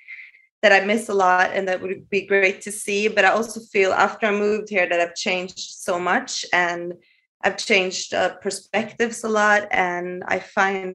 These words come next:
that maybe it would be better to just try something completely different.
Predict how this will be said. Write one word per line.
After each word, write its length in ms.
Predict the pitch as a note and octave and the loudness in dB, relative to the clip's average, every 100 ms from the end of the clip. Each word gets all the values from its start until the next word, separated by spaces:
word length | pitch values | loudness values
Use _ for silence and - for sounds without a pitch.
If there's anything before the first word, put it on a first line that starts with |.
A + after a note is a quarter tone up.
| - | 2
that 260 | G3 F#3+ G#3 | 4 4 4
maybe 680 | G3+ G3 F#3+ F#3+ F#3+ - _ _ | 2 4 4 4 -2 -8 _ _
it 100 | F#3+ | 2
would 180 | G3 G3+ | 2 2
be 80 | G3+ | 0
better 360 | G3 G#3 F#3 F#3+ | 0 4 6 4
to 140 | G#3 | -2
just 240 | G3 F3+ - | -10 -10 -2
try 140 | F#3+ | -2
something 400 | F#3 F#3+ F#3+ - | -2 -8 -10 -10
completely 560 | - G3 - G#3 - G3 | -10 -12 -6 -4 -2 -2
different. 480 | E3+ - E3 E3+ | -2 -4 -10 -10